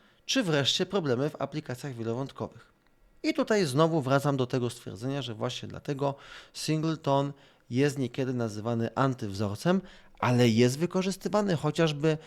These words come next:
wspomniany przeze mnie Spring korzysta z niego.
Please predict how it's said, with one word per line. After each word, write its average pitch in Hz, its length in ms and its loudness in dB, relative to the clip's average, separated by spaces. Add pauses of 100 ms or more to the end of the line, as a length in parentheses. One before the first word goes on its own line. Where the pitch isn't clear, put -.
(160)
wspomniany 135 580 2
przeze 127 300 2
mnie 117 160 0
Spring 123 420 -2 (320)
korzysta 120 580 0
z - 80 -14
niego. 95 260 -14